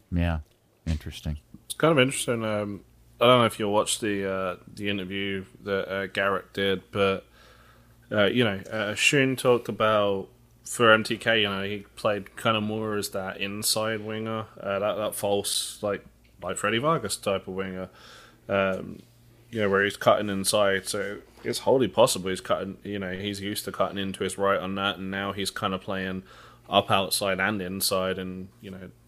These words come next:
Speaker 2: then you see those moments where he gets a bit confused about it.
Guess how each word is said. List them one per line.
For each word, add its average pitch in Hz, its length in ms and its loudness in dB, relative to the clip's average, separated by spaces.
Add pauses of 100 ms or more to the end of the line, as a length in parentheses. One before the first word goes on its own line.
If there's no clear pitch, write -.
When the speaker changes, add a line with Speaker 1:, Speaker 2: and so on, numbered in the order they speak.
(120)
Speaker 2:
then 95 200 -2
you 90 100 -10
see 101 180 -2
those 92 260 -2
moments 98 400 -4
where 95 140 -2
he 92 80 -4
gets 95 240 -4
a 98 40 -10
bit 92 220 -10
confused 95 480 -8
about 90 240 -4
it. 87 140 -6